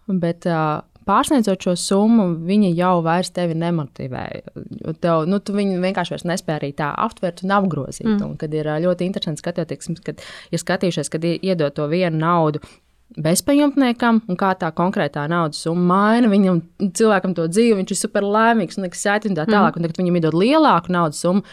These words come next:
Speaker 1: tur nav tā laime
Speaker 2: Mhm.
Speaker 1: vairāk, jo viņš vairs, nu, neapmierina tās, nu, primārās
Speaker 2: Mhm.
Speaker 1: vajadzības, un
Speaker 2: Mhm.
Speaker 1: viņš ir tāds, nu, overwhelmed.
Speaker 2: Mhm.
Speaker 1: Un tas pats ir arī, ā, biznesā arī skatoties cilvēkiem, jā, ā,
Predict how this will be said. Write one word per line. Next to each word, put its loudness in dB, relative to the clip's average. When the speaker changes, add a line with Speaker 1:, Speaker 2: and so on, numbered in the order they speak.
Speaker 1:
tur -6
nav 2
tā 2
laime 4
Speaker 2:
Mhm. 4
Speaker 1:
vairāk, 0
jo -4
viņš -4
vairs, -4
nu, -2
neapmierina -4
tās, -6
nu, -6
primārās 2
Speaker 2:
Mhm. 0
Speaker 1:
vajadzības, -2
un -12
Speaker 2:
Mhm. 0
Speaker 1:
viņš -2
ir -8
tāds, -12
nu, -6
overwhelmed. 0
Speaker 2:
Mhm. 4
Speaker 1:
Un -4
tas -8
pats -4
ir -4
arī, -2
ā, -4
biznesā 0
arī -2
skatoties -10
cilvēkiem, -6
jā, -8
ā, -10